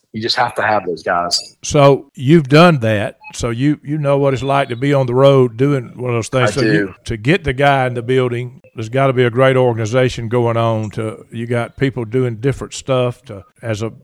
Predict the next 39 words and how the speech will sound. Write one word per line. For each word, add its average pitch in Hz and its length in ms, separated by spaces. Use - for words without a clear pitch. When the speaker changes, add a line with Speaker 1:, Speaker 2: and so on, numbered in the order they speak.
Speaker 2:
supervisor 120 840
or 113 140
director, 120 580
you, 135 240
I'm 110 140
sure 160 240
all 131 200
that's 131 180
coming 147 320
up 139 180
through 147 220
you. 143 340
So 127 120
there's 117 140
a 120 60
lot 147 160
of 139 60
responsibility, 123 800
a 117 40
lot 135 200
of 120 80
organization. 120 880
Are, 143 120
are 160 200
there 165 80
times 196 400
you 185 60
go 180 240
out, 180 200
you're 143 100
looking 165 380
for 131 280
somebody, 170 600
and 156 80
then 156 140
you 147 80
see 175 180
somebody 151 540
else - 420